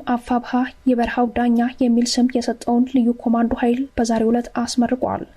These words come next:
ቴዎድሮስ እዝ ጃዊ መተከል አራተኛ ክፍለ ጦር ለተከታታይ ስድስት ወራት ያሰለጠናቸውን ሶስተኛ ዙር የኮማንዶና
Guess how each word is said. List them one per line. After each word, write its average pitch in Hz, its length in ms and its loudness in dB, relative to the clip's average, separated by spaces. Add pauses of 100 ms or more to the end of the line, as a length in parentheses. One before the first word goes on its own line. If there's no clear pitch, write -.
(180)
ቴዎድሮስ 240 460 2
እዝ 247 140 0 (120)
ጃዊ 240 300 2
መተከል 247 460 0 (100)
አራተኛ 233 500 0
ክፍለ 240 280 -2
ጦር 247 300 -2
ለተከታታይ 240 600 -2
ስድስት 233 420 -2
ወራት 233 340 0
ያሰለጠናቸውን 233 920 0 (100)
ሶስተኛ 233 500 0
ዙር 240 240 -2 (100)
የኮማንዶና 233 720 0